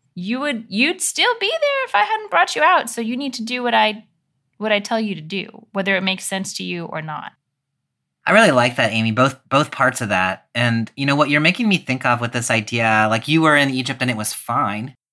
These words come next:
Speaker 2: And then you were in Egypt as slaves.
Speaker 1: Yeah.
Speaker 2: And, you know, then you, then you're thinking about, well, how did you actually get from the one to the other?
Speaker 1: Mm-hmm.
Speaker 2: And the way that it happens, as you well know, is that there is a crisis in which there is a food shortage.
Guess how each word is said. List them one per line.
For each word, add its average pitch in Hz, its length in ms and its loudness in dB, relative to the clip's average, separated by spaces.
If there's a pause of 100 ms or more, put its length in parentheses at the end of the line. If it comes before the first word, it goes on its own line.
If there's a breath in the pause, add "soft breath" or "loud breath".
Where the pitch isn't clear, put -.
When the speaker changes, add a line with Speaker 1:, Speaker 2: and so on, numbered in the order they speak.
(520)
Speaker 2:
And 123 180 0
then 127 240 2
you 127 120 0
were 123 60 2
in 123 80 0
Egypt 120 320 -6
as 113 180 -6
slaves. 107 720 -6
Speaker 1:
Yeah. 175 360 -6 (680)
Speaker 2:
And, 131 240 -6 (460)
you 139 160 -2
know, 143 40 2
then 147 140 -2
you, 160 180 -4
then 156 120 -2
you're 170 100 2
thinking 151 240 -4
about, 135 140 0
well, 131 100 -2
how - 160 -2
did 302 160 -6
you 269 60 4
actually 143 260 -2
get - 300 -4
from 127 140 -4
the 113 100 -2
one 127 240 2
to 120 100 -4
the 107 180 -2
other? 107 400 -2 (500)
Speaker 1:
Mm-hmm. 175 140 -4
Speaker 2:
And 135 220 0
the 135 140 -4
way 127 180 2
that 139 100 -2
it 131 120 2
happens, 127 640 -2
as 120 200 -6
you 120 100 -4
well 117 180 0
know, 110 320 -4
is 120 200 -6
that 123 120 -6
there 127 140 2
is 127 120 2
a 135 60 -2
crisis 123 800 -4
in 123 220 -4
which 123 180 -4
there 123 140 -4
is 123 100 -4
a 117 60 -4
food 151 320 0
shortage. 107 640 -8